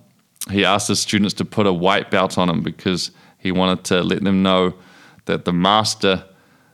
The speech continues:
was always a student. I love that. The master's always a student. And then you wanna move from E to P, as I said, from,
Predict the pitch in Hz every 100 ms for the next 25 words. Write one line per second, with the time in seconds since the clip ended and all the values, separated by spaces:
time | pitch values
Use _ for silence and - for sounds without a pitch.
0 | _ 95 92 101 107 101 90 - - 95
1 | 87 - - - _ _ _ _ _ _
2 | - 92 90 95 87 87 - 85 87 95
3 | 101 - 87 - 98 98 90 90 - 90
4 | 87 82 - - _ _ _ _ _ _
5 | _ - 95 98 104 98 95 104 104 -
6 | 90 - 107 110 107 92 - 107 107 107
7 | - _ _ - 87 92 - 101 87 -
8 | 92 87